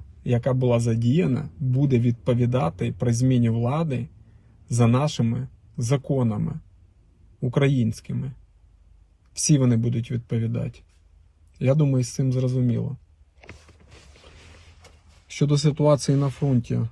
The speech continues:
там, е, тяжкувато, детально не буду, не було, офіційні речники нічого не говорили, але повірте, будуть і гарні новини, і буде ще бавовна,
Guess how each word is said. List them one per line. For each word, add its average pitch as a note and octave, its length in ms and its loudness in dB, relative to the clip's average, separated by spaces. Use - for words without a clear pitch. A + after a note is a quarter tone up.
там, C3 340 0
е, B2 420 0
тяжкувато, D3 640 -2
детально B2+ 540 2
не B2+ 180 4
буду, C3 320 -2
не A#2+ 120 4
було, B2+ 260 -2
офіційні B2+ 580 -4
речники B2 540 -4
нічого B2 460 -2
не A#2+ 140 0
говорили, D#3 600 -2
але C3 240 0
повірте, A#2+ 680 -2
будуть C#3 300 0
і C3+ 40 0
гарні A2+ 340 2
новини, A2 440 -2
і B2 100 2
буде D3 240 0
ще B2 180 -2
бавовна, B2+ 680 -2